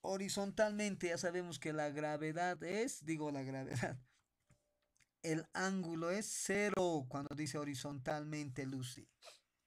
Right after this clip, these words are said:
¿Qué velocidad debe,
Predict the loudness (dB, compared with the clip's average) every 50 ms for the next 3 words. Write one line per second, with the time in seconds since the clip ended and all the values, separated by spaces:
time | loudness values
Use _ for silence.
0 | _ _ _ _ _ _ _ _ _ _ _ _ _ _ _ _ _ _ _ _
1 | _ _ _ _ _ _ -20 _ _ _ _ _ _ _ _ _ 6 8 10 12
2 | 12 12 12 12 10 10 8 6 6 4 4 4 4 8 8 8 8 8 6 4
3 | 6 6 6 6 4 4